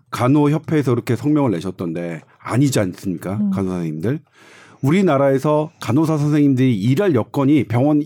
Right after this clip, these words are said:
Speaker 1: 여건이 너무나 열악하니까 간호사 면허증을 갖고 계신데도 병원 현장에서 일을 안 하시는 거예요.
Speaker 2: 음.
Speaker 1: 그래서 병원에서 부족한,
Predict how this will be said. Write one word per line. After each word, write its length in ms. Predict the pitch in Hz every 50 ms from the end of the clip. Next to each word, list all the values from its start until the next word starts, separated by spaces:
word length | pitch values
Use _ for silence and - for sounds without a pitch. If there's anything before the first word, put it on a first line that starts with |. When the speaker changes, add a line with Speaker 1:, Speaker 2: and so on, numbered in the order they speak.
| 131 117
Speaker 1:
여건이 280 | 101 98 - 175 156 117
너무나 300 | 110 139 196 240 233 156
열악하니까 840 | 98 107 143 160 - - 143 131 110 98 - 165 151 104 78 - - - - - - - - _ _ _
간호사 360 | - - 147 190 208 196 208 175
면허증을 580 | 127 120 139 185 185 185 - - 185 175 175
갖고 280 | 165 - - 123 - 120
계신데도 540 | - 135 131 - 214 202 180 175 170 170 127
병원 260 | - 120 131 147 151
현장에서 360 | 151 143 143 139 135 135 127
일을 180 | 107 117 123 107
안 180 | 78 101 123
하시는 360 | 147 143 139 131 113 104 95
거예요. 320 | 78 76 76 73 73 - - 98
Speaker 2:
음. 220 | 98 175 170 165 - - - - - - - - -
Speaker 1:
그래서 340 | - 180 190 185 196 185 185
병원에서 560 | - 113 120 120 160 190 190 190 175 - 180 131
부족한, 680 | - 127 123 170 165 - - - 175 175 175 170 156